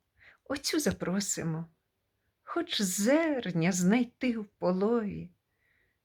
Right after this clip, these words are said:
щоб хлібчик новий нам зріс. Тож баба тісто замісить,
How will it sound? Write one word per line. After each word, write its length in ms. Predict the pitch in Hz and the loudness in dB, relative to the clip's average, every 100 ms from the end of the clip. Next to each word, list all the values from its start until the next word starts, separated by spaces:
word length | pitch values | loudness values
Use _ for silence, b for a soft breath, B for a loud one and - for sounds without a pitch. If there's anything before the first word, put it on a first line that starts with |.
| - | -6
щоб 360 | - - 233 | -2 4 4
хлібчик 1000 | - 277 294 302 - - - - _ - _ - | 2 0 0 0 -6 -6 -6 -6 _ -20 _ -18
новий 460 | - 156 151 156 147 | -6 -4 0 0 0
нам 280 | 147 147 147 | -4 -4 -6
зріс. 720 | 170 160 170 175 - - - _ _ _ _ _ _ b b b b b b b b _ _ _ _ _ | -2 -2 -2 -6 -10 -12 -16 _ _ _ _ _ _ b b b b b b b b _ _ _ _ _
Тож 200 | - 180 | 0 2
баба 680 | 170 143 185 190 170 151 151 165 _ _ _ _ _ _ _ _ _ _ _ _ | 2 2 2 2 0 -2 -4 -6 _ _ _ _ _ _ _ _ _ _ _ _
тісто 840 | - 220 339 294 - - _ 294 | 2 6 6 6 -6 -12 _ -2
замісить, 1000 | 294 247 294 302 311 302 - - 277 _ | 0 4 6 6 6 2 -6 -8 -12 _